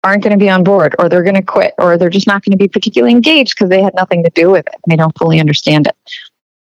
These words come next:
On the other hand, if I share that power and I say, "Hey, let's co-create this strategy," or "Let's come up with this decision together." It doesn't have to be by consensus.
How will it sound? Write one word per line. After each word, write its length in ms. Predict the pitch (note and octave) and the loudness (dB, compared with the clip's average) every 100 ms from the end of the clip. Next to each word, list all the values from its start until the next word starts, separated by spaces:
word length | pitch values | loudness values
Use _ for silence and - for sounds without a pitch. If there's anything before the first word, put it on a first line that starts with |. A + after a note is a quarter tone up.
| _ _ _ - | _ _ _ -2
On 80 | G3 | 0
the 80 | |
other 120 | C4+ D4+ | 2 2
hand, 400 | G3+ F3 G#3 - | 2 2 -2 -2
if 140 | F#3 F3 | -4 -2
I 100 | E3 | -2
share 260 | - A#3+ | 0 0
that 200 | A#3+ E3+ | 0 -2
power 420 | E3+ D#3 - D4 - | -2 -2 -2 -2 0
and 120 | F3+ | 0
I 80 | E3+ | 0
say, 340 | - E3 D#3+ - - - | 0 -2 -2 -4 -8 -4
"Hey, 240 | C4+ D#3 - - - | -2 -2 -8 -10 0
let's 260 | G3 B3+ - | 0 0 -2
co-create 640 | - A#3 - G3+ F#3 D#3 | 0 0 0 0 0 0
this 140 | D#3 | -2
strategy," 520 | - E3 D#3 - F2+ - | -2 -2 -2 -2 -4 -4
or 140 | F3+ F3 | -2 2
"Let's 240 | G#3 - | 0 -2
come 260 | - A#3 A3 | -4 0 0
up 140 | F#3+ | 0
with 80 | E3 | -2
this 160 | F3 | -2
decision 480 | E3+ E3 E3+ D#3+ D3+ | -2 -2 -2 0 0
together." 380 | - E3 D#3 - | 0 -2 -2 -2
It 140 | - - | -8 -4
doesn't 220 | A3 D4+ | 2 2
have 100 | D4 | 2
to 60 | A#3+ | 2
be 60 | G#3 | 2
by 140 | F#3 | 0
consensus. 680 | F#3 E3 E3+ D#3+ - - | 0 0 0 -2 -2 -6